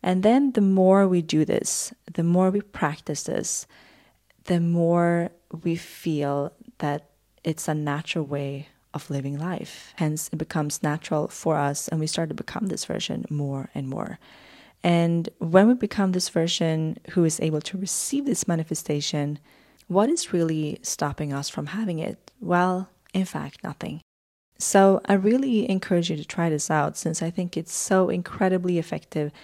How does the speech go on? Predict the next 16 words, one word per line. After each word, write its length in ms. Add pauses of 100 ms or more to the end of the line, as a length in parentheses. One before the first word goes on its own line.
(320)
when 160
it 100
comes 340
to 240
manifestation. 880 (380)
There 500 (100)
is 220
also 260
a 40
part 460
in 140
my 160
walking 400
meditation 580
for 220
empowerment, 640